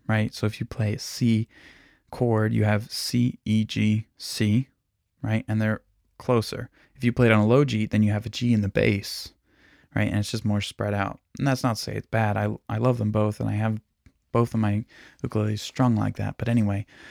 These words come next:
um, yeah. So, um, that's enough about music and, uh, ukuleles, and now everybody's gonna be buying stuff and, uh, you know, upset at me for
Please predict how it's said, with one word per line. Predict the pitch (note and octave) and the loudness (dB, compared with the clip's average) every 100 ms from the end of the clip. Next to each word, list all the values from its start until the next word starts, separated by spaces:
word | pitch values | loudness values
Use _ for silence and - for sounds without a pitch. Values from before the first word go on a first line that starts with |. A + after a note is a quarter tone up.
| - - | -16 -2
um, | G#2 G2+ G2+ G#2 _ - - - _ _ _ _ _ _ _ - - - | 0 2 0 -4 _ -20 -20 -20 _ _ _ _ _ _ _ -20 -20 -6
yeah. | C#3 C3+ F#2+ - _ _ _ - | 2 2 2 -6 _ _ _ -14
So, | - E3 B2 - - | 0 2 2 0 0
um, | B2 A#2 A#2 A#2 - _ _ _ - | 2 4 4 2 -2 _ _ _ -4
that's | C3 - | -2 0
enough | C3 A#2+ | -2 0
about | A#2 G#2 | 0 2
music | G#2+ A2+ B2+ B2 | 4 4 4 0
and, | A2+ G#2+ G#2 | 0 2 2
uh, | G#2 G#2 G#2 A#2 C3 - | 0 -2 -2 -6 -12 -4
ukuleles, | A#2+ A#2 A2+ A#2 A#2 A2+ | -2 0 2 2 2 0
and | A2 A2 - | -4 -6 -6
now | A2+ | -2
everybody's | A2+ A2+ A2 A2 | -2 0 -2 -2
gonna | - G#2+ | -2 -2
be | G#2+ A2 _ - - - _ _ | -2 -6 _ -20 -20 -20 _ _
buying | A#2 A#2 A2+ | 2 4 4
stuff | - A2 A2+ - | 2 0 -2 -2
and, | G#2+ G#2 G#2 | 0 0 0
uh, | G#2+ A2 G#2 - - - _ _ | 0 -2 -4 -10 -20 -20 _ _
you | B2 | -8
know, | A2+ A2+ - | -6 -8 -10
upset | - A2 | -8 -4
at | G#2+ | -2
me | G#2 G#2 | -2 -4
for | - A2 A#2 | -4 -10 -10